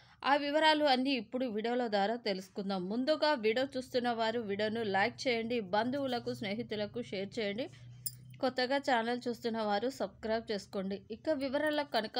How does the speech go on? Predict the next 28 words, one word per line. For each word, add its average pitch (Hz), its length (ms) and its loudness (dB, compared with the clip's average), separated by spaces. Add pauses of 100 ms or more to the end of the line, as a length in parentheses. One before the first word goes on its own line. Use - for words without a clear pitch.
వెళ్ళినట్లయితే, 208 840 -2 (1000)
వెళ్ళక 240 380 0
ముందు 233 300 0
ఒక 214 220 -4
చిన్న 226 340 -2
రిక్వెస్ట్ 226 520 -4
ఫ్రెండ్స్, 202 360 -6 (100)
ప్రతి 220 340 -2
వీడియోలోనూ 233 600 -2
రిక్వెస్ట్ 208 440 -8
చేస్తున్నాను, 196 580 -6
సపోర్ట్ 202 440 -8
చేయమని 190 360 -6
అడుగుతున్నాను. 185 680 -6 (640)
దయచేసి 226 500 2
వీడియోలు 214 400 -2
చూసి 208 360 -4
లైక్ 190 320 -2
చేయండి 214 280 -2
ఫ్రెండ్స్. 196 380 -6
సబ్స్క్రైబర్లు 240 760 -2
వీడియోలు 214 400 -4
చూడట్లేదు, 220 640 -4 (100)
లైక్ 185 320 -2
చేయట్లేదు. 185 540 -6 (220)
ఇక 233 240 -6
వివరాలకు 269 600 0
కనుక 220 260 -2